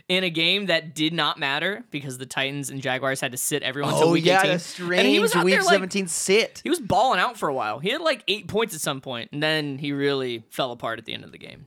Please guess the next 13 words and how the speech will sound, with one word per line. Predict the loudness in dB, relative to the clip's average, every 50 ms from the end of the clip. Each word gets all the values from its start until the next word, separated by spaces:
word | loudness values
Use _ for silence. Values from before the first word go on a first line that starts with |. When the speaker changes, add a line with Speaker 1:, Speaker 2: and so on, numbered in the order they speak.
| _ -6
Speaker 1:
But | -4 -2
he | 0
was | 0 -2 0
balling | 0 -2 -4 -4 -6
out. | -8 -10 -10 _ _ _ _ _ _ -14 -10
Um, | -10 -10 -10 -12 -14 -8
so, | -6 -4 -2 -2
yes, | 0 0 0 0 0 -2 -6 -8
Joshua | -4 -2 -2 -2 0 -2 -4
Dobbs. | 0 2 2 4 2 2 0 -4 -12 -12 -14 -14 -6 -2
And | -2 0
really, | 2 2 2 2 2 2 2 0 -2 0
uh, | 0 2 2 2 2 2 0